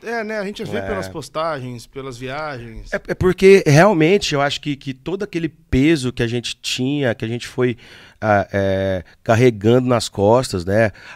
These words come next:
Speaker 2: Até pelo fato de você, é, que a gente tava falando ontem, de, de, da importância da dupla num contexto geral,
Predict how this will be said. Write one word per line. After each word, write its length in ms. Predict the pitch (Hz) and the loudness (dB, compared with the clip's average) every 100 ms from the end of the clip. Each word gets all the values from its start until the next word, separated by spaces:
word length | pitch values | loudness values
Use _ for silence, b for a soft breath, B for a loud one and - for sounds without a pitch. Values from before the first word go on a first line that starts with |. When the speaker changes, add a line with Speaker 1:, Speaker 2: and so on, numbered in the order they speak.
| B | B
Speaker 2:
Até 300 | 98 120 123 | -6 -2 -2
pelo 200 | 127 120 | -2 -2
fato 300 | - 113 - | -2 -2 -2
de 60 | |
você, 240 | 104 - 113 - - | -6 -6 -8 -10 -10
é, 220 | 87 90 87 _ _ - | -6 -6 -6 _ _ -10
que 40 | |
a 40 | |
gente 180 | 95 92 | -8 -6
tava 180 | - 98 | -2 -2
falando 360 | - 101 98 92 | -2 -4 -4 -4
ontem, 400 | 104 - 92 90 b b b | -4 -4 -8 -10 b b b
de, 220 | 85 92 | -14 -14
de, 340 | 87 92 90 87 _ | -12 -12 -14 -18 _
da 80 | 110 | -6
importância 720 | 113 120 113 - 123 - 113 | -2 -2 -2 0 -2 0 -2
da 160 | 107 104 | 0 2
dupla 320 | 107 113 104 | 0 -2 -4
num 100 | 104 | -4
contexto 440 | 107 104 110 104 | -6 -6 -6 -6
geral, 580 | 98 110 98 104 117 107 | -2 0 4 4 4 2